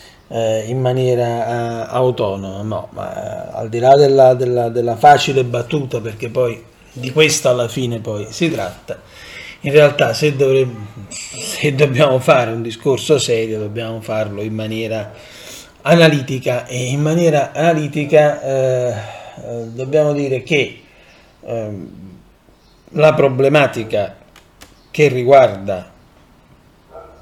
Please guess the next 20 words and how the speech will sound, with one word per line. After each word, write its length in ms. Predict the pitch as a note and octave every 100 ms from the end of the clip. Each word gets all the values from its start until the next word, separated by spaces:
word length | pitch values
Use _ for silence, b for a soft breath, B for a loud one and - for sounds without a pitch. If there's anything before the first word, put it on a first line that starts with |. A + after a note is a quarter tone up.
| _ _ -
l'ambiente 840 | C#3 D3 D3+ C#3+ G#2+ G2+ - F2+ - - - - _ _ _ - -
nel 180 | A#2+ A2+
mondo, 460 | C#3 D3+ A2+ F#2 F2+
sul 200 | - G#2
nostro 360 | A2+ - B2+
pianeta, 480 | D#3 C3 F2+ - - - _ _ _ b b b b -
è 240 | C3+ G#2
una 260 | A#2+ B2+ G#2
tematica 600 | C#3 A2+ F2+ - G2+ G2
molto, 600 | A2+ D#3 C#3+ B2+ A2+ A#2
molto 400 | A2+ A#2+ G#2+ A#2
seria, 560 | G#2+ F2+ F#2 G2 C3+ - _ B B B B B B B B B B _
eh, 760 | A#2 C3 B2+ A#2+ A#2 A#2 A2+ A2+
intorno 420 | C3 D3 D#3 D3+
alla 180 | C#3 C3+
quale 300 | D3+ C#3+ C3
si 140 | A#2
sono 260 | B2 D3+ C3+
sviluppati, 1000 | A#2+ B2+ B2 A#2 C#3+ C#3 B2+ - A#2 G2 B B B -
eh, 440 | G2+ F#2 F2+ -